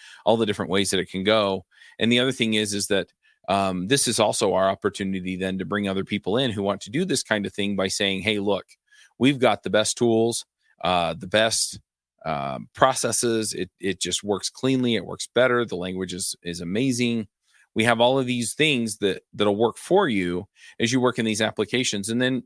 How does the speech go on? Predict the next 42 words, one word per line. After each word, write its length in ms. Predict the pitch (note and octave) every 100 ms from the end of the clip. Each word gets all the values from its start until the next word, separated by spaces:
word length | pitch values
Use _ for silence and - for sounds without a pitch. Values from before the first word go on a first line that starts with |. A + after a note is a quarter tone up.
| -
sure, 420 | - - C3+ F2
right, 300 | F2+ G#2 A2 -
then 140 | A3+
we 120 | G#2
use 220 | G#2+ A2
some 200 | - G#2+
of 60 | G#2
the 80 | A2
tools 340 | - G2 G2
that 100 | G2
are 40 | G2
written 220 | E2+ G2
in 120 | F#2+
Go 260 | F#2 F2 F2+
or 140 | E2+
Rust 360 | F2 F2 - E2
or 60 |
Python 420 | - F#2+ - D#2+
or 80 | D#2
whatever, 380 | D#2+ D#2+ E2+ - _ - - - -
a-, 200 | G2 G#2+
as 140 | A2+
part 260 | - D3 C3
of 80 | G#2+
the 60 |
tool 240 | - F3 E3
chain, 400 | - F2+ F2 - _ _ -
but 180 | G2+ -
we 140 | G#2
can 140 | G#2
orchestrate 480 | G2+ A#2+ G#2+ - G2
the 140 | F#2 F#2
entire 300 | F#2+ F#2 F2+
thing 160 | F#2+
through 180 | - D#2+
Ruby. 460 | A2 B2+ F#2 F2 - _ _ _ _
And 560 | F#2+ F#2+ F#2 F2+ F2+ F#2 - _ _
man, 280 | G2+ F#2+ F2
it's 160 | F#2+ -
just, 180 | A#2 -
it's, 280 | A#2+ B2 -
it's 220 | C3